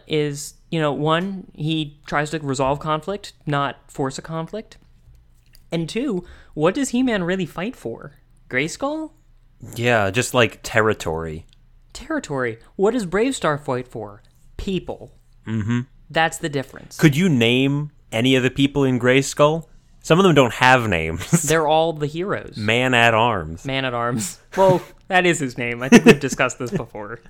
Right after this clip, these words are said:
Speaker 2: <laughs> And his brother Fisto.
Speaker 1: <laughs> And his
Speaker 2: Yes.
Speaker 1: brother Fisto. Potentially adopted Fisto. <laughs>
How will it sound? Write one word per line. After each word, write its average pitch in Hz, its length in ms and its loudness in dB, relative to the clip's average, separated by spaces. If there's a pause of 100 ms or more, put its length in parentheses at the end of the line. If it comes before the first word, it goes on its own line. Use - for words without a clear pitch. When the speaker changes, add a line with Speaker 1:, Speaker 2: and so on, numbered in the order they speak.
(120)
Speaker 2:
<laughs> 254 220 -2
And 139 120 6
his 113 100 -2
brother 101 260 0
Fisto. 98 600 -2
Speaker 1:
<laughs> - 40 -20
And 214 160 4
his 208 160 6
Speaker 2:
Yes. 160 60 0
Speaker 1:
brother 180 240 8
Fisto. 143 600 -2 (800)
Potentially 180 460 2
adopted 135 540 0
Fisto. 117 480 -4 (260)
<laughs> - 60 -20